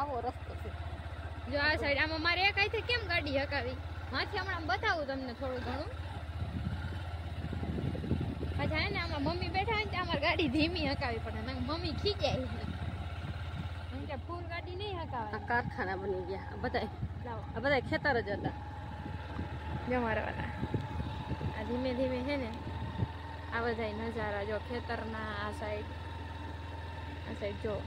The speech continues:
Speaker 2: આવું બધું છે ને, મારા વાલા છે. જો. આ બધા છે ને ખેતર હતા. અને એની બદલે અમારે છે ને અહીંયા હવે કારખાના બનવા માંડ્યા.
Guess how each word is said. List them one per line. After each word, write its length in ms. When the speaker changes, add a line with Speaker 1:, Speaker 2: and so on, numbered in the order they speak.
Speaker 2:
આવું 140
બધું 300
છે 120
ને, 100
મારા 200
વાલા 280
છે. 240
જો. 100
આ 80
બધા 200
છે 60
ને 140
ખેતર 400
હતા. 280
અને 140
એની 140
બદલે 300
અમારે 300
છે 140
ને 60
અહીંયા 280
હવે 140
કારખાના 520
બનવા 140
માંડ્યા. 460